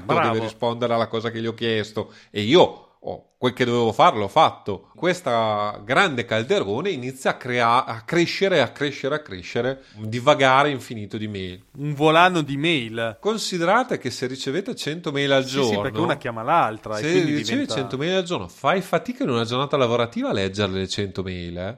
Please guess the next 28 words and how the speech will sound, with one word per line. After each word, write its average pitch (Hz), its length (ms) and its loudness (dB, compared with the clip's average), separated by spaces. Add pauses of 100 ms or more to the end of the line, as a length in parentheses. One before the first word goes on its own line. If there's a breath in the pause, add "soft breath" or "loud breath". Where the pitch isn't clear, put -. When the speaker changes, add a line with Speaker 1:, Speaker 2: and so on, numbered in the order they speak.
Speaker 2:
Rispondere 156 560 2
a 143 40 2
cento 190 380 0
mail 123 380 0
Speaker 1:
Certo. 175 520 -6
Speaker 2:
diventa 110 380 -2
un, 175 220 -2
un 123 140 -6
vero 233 320 4
lavoro, 101 640 2 (340 soft breath)
perché - 400 0
anche 202 600 2
d-, 117 100 -14 (180)
ammettendo 139 960 2
che 139 180 -4
ci - 220 -6
si - 140 -2
metta 233 300 0
cinque - 400 -2
mi-, 147 160 -4 (200 loud breath)
meno 202 240 4
di 131 120 -2
cinque 165 360 -2
minuti 113 640 -2 (260 loud breath)
a, 127 300 6
a 117 320 -2
ogni 151 240 -2
mail, 113 580 0